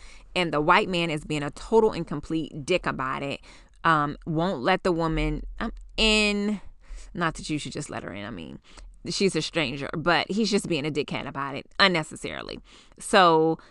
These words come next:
the Station nineteen folks are like, "Hey, we're firefighters."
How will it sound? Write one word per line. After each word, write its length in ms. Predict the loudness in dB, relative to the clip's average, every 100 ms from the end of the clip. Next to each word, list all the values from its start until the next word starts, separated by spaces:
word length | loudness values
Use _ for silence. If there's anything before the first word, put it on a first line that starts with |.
| -8
the 180 | 0 0
Station 380 | 4 2 2 2
nineteen 460 | 0 2 2 2
folks 300 | 6 6 6
are 40 | 4
like, 240 | 4 4
"Hey, 480 | 2 2 2 0 -2 -6
we're 240 | 0 0
firefighters." 1000 | 4 4 4 2 0 0 0 -2 -4 -8